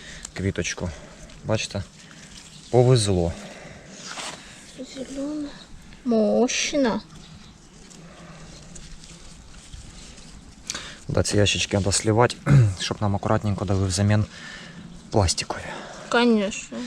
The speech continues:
Speaker 2: Ну, що нам
Speaker 1: Ну, у
Speaker 2: взамін?
Speaker 1: мене був вибір або взяти їх на заміну, або взагалі нічого. Тому я їх взяв. А коли ще будуть ті перекупщики, що вчора їм здав, це невідомо.
Speaker 2: А ти їх запомнив?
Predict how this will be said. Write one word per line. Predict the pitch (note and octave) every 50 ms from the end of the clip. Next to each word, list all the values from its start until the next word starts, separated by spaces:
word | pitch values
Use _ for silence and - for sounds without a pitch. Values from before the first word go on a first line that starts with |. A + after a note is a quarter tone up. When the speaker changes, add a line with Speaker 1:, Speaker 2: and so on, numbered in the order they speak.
| B3 B3+
Speaker 2:
Ну, | A3
що | - - - A3+
нам | G3+ G3+
Speaker 1:
Ну, | G3
у | -
Speaker 2:
взамін? | B2 B2 B2 B2 B2
Speaker 1:
мене | A#2+ A#2 A#2+
був | A2+ A#2 A#2 A2+
вибір | A2 A#2+ A2+ A2+ A2 A2 -
або | A2+ G#2+ G#2 A2+ A2+ A2+ A2 A2 A2 A2 A2 A2
взяти | G#2+ G2+ G#2 A2 A2+ - A#2
їх | A#2 C#3+ D#3+ -
на | - B2
заміну, | G#2+ G#2+ G#2+ G#2+ G#2 G2 G2 -
або | - G2+ G2 G#2+ G2+
взагалі | G2 G#2 G#2 G2 G#2 G2+ G#2 F#2+
нічого. | G2 F#2+ - - - F2+ D#2+ D#2 E2 - - - - - - - - - - - - - - - - -
Тому | G2+ F#2+ G2 F#2
я | F#2+ F#2
їх | F#2 E2
взяв. | E2+ F#2 F2 E2+ - - - - - - - - - - - - - - - - - - - - -
А | G2+ G2 G2
коли | F#2 - G2+ G2 G2+ F#2+
ще | - - - F#2
будуть | F#2+ F#2+ G2+ F#2+
ті | - - F2
перекупщики, | - - G2 - - - - - - F#2 -
що | F2 - -
вчора | - - - F#2+ F#2+
їм | F#2+ F#2 F#2 F2
здав, | F2+ G#2 G#2 G#2+ - - -
це | - - G2 F#2+ F#2+
невідомо. | G2 G2 G2 F#2+ G2+ F#2+ G2 F#2+ F#2 F2+ F2+
Speaker 2:
А | F2+
ти | F2 -
їх | - A2 G#2
запомнив? | G2+ G2+ - - A#3 A#3 A3 A3